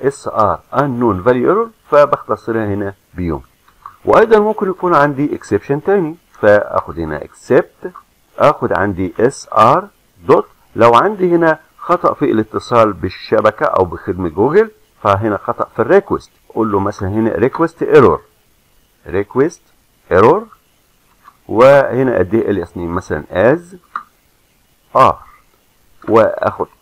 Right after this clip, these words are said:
كله وأكتب له هنا برنت ار. أصبح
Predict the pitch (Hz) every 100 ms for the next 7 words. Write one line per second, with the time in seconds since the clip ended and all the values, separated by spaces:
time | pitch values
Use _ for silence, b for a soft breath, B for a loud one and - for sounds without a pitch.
0 | _ _ - 120 151 233 240 _ _ -
1 | 92 85 - - 104 - 90 101 95 95
2 | 95 _ 95 90 117 180 _ - _ _
3 | _ _ _ _ _ _ _ _ _ _
4 | 90 65 - _ _ _ _ _ _ _
5 | _ _ _ _ _ _ _ - _ _
6 | _ _ _ _ _ _ _ _ _ _
7 | _ _ _ _ _ _ - 180 190 196